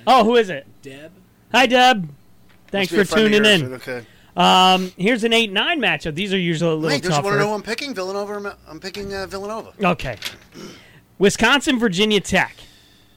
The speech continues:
Speaker 3: Va Tech.
Speaker 1: Yeah, I'm going with Vis-, Wisconsin on that one. I'm a Big Ten guy, so I'm gonna be a little
Speaker 3: If
Speaker 1: biased.
Speaker 3: we're gonna go pick by pick, let's just, let's,
Speaker 1: Yeah.
Speaker 3: we gotta make this a little more
Speaker 1: All right,
Speaker 3: entertaining, too.
Speaker 1: Virginia, North Carolina, Wilmington.
Speaker 3: <laughs>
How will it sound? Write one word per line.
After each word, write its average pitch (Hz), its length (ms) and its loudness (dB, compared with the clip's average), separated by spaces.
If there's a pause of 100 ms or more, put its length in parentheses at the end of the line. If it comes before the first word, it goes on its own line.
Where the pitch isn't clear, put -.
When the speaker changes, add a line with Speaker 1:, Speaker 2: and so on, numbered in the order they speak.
(140)
Speaker 3:
Va 143 180 4
Tech. - 380 -4 (520)
Speaker 1:
Yeah, 196 340 4 (100)
I'm 226 160 2
going 226 200 4
with 196 120 0
Vis-, - 360 -6
Wisconsin 165 680 -2
on 117 140 -12
that 123 180 -10
one. 123 180 -14 (400)
I'm 208 120 2
a 233 60 2
Big 196 240 -2
Ten 151 240 -2
guy, 117 200 -12
so 170 180 -8
I'm 180 80 -4
gonna 233 140 -4
be 247 160 -4
a 233 60 0
little 240 240 -4
Speaker 3:
If 175 80 -6
Speaker 1:
biased. 190 180 4
Speaker 3:
we're 202 80 4
gonna - 80 6
go - 60 -2
pick 214 180 -4
by 170 140 -2
pick, 151 260 -6
let's 156 160 -6
just, 175 180 -8
let's, 175 220 -4
Speaker 1:
Yeah. 170 40 -14
Speaker 3:
we 170 60 -12
gotta 175 160 0
make 165 140 -8
this 147 140 -14
a 160 40 -12
little 143 260 -14
more 151 260 -14
Speaker 1:
All 151 60 -8
right, 160 280 2
Speaker 3:
entertaining, 123 180 -6
too. 170 140 0
Speaker 1:
Virginia, 277 640 0 (260)
North 226 300 0
Carolina, 208 460 0
Wilmington. 180 680 -2 (340)
Speaker 3:
<laughs> - 80 -14